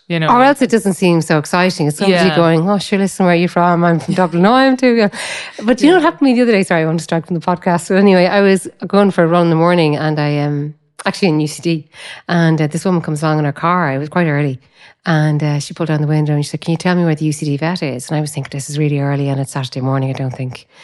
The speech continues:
Speaker 2: Yeah, I was thinking to myself, "Has she done," you know, I might say,
Speaker 1: Has
Speaker 2: "Look,
Speaker 1: she done
Speaker 2: she,
Speaker 1: her
Speaker 2: well, has she done <laughs> homework?" You know, it was, but anyway, the poor woman had her dead dog in the back of the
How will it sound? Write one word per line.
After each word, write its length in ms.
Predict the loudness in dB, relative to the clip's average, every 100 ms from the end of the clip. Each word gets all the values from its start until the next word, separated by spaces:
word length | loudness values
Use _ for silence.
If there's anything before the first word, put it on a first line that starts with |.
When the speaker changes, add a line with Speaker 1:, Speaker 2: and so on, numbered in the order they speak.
| -20 -4
Speaker 2:
Yeah, 100 | -2
I 20 |
was 80 | 0
thinking 160 | 0 0
to 60 |
myself, 280 | 0 0 -2
"Has 100 | -4
she 100 | -4
done," 220 | -2 0 2
you 100 | 2
know, 240 | 2 -2 -10
I 280 | -12 -12 -16 _
might 180 | -6 -4
say, 120 | -4
Speaker 1:
Has 80 | -4
Speaker 2:
"Look, 80 | -4
Speaker 1:
she 20 |
done 80 | -4
Speaker 2:
she, 60 | -4
Speaker 1:
her 80 | -6 -10 -16 -2
Speaker 2:
well, 120 | 2
has 120 | 2 2
she 40 |
done 140 | 0 0
<laughs> 140 | 0
homework?" 440 | -2 -2 -8 -4 0
You 60 |
know, 80 | 2
it 40 |
was, 180 | 2 -2 -10 -14 -14 -16 -10
but 120 | -4 0
anyway, 320 | 4 4 2
the 80 | 0
poor 180 | 2
woman 240 | 2 4 2
had 100 | 2
her 80 | 0
dead 300 | -2 -4 -2
dog 280 | -4 -4 -4
in 80 |
the 60 | -4
back 200 | -6 -10
of 40 |
the 120 | -12